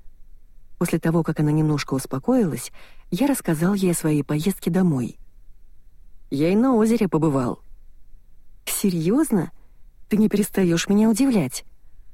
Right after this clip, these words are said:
Что ж, самое время. Нельзя написать новую главу своей жизни,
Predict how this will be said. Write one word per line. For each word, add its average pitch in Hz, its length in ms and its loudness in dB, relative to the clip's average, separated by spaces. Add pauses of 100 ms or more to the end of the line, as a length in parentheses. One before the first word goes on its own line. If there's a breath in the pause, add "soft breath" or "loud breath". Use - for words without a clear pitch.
(160)
Что 277 300 -2
ж, - 120 -2
самое 165 400 2
время. 214 460 2 (520)
Нельзя 220 380 4
написать 208 460 2
новую 165 320 4
главу 180 300 4
своей 139 300 0
жизни, 175 480 2